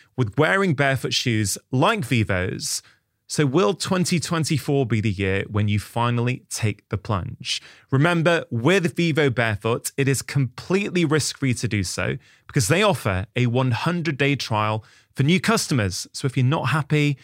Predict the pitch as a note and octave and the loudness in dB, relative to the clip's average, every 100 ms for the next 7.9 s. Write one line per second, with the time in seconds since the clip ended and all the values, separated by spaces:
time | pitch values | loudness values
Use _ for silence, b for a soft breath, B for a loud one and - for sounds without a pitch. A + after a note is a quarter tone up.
0 | b b _ - A#2 - E3+ - - E3 | b b _ -4 -2 2 0 2 0 0
1 | E3 C#3 G#2+ G2+ - A#2 B2+ G2 - A#2 | 2 2 0 -2 -4 -4 0 -2 -2 0
2 | G#2+ B2+ - G#2 F2+ F#2 D#2+ E2+ - - | 0 -2 -2 -2 -2 -4 -8 -10 -14 -16
3 | b b b _ F3 G3+ - G3 F3 F#3 | b b b _ 0 0 0 0 2 4
4 | F#3 F#3+ - D#3 G#2 D#3 E3+ D#3 D3+ D3+ | 4 4 4 2 4 2 4 4 4 2
5 | D3 - D3+ A#2+ C3 - - A2 G#2+ A2+ | 0 0 -4 -2 -6 -4 -2 0 0 -4
6 | - - - F3+ F3 - - C3 B2 - | -12 -8 0 2 2 0 -2 0 0 -2
7 | - C3 B2+ D3+ - A#2 G2 F#2+ G#2+ | -4 0 2 2 0 -2 -2 -4 -6